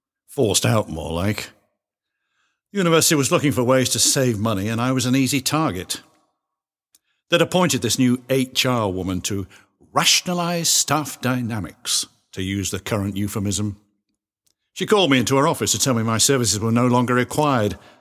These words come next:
and then offered me this derisory payoff. Apparently, I could have taken my case to a tribunal, but was told, not very politely, that given my poor attendance record in recent years,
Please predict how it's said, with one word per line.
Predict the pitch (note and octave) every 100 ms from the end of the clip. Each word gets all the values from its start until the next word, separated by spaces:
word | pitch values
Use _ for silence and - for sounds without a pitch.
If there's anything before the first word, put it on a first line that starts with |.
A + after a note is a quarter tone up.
| _ _ _ _ G#2+
and | F#2+
then | G#2+
offered | G#2+ - F2+
me | F2+
this | F2+ -
derisory | - - G#2 G2 A2 G#2+ F2 E2 E2 -
payoff. | B2+ A2 F2 D#2+ - - _ _ _ - - - - -
Apparently, | - - C4+ D3 A2+
I | A2+
could | - A#3+
have | F#3
taken | - C#3+ A#2
my | A2+
case | - C#3+ A#2+
to | -
a | G2+
tribunal, | - A2+ G#2 - D#3+ C2+ - - _ _
but | C#3
was | C#3
told, | - D#3+ C#3 A#2+ -
not | C3 D#3+ -
very | G#2 F2
politely, | D2 E2 F2 - - A2 B2+ - _ _ _
that | - A2
given | E3+ G3
my | A#3 F#3
poor | D#3+ - D#3
attendance | B2+ - F#3 A2 -
record | F2 - F#2+
in | F2
recent | F2+ - D#2
years, | A#2+ D#3 D#3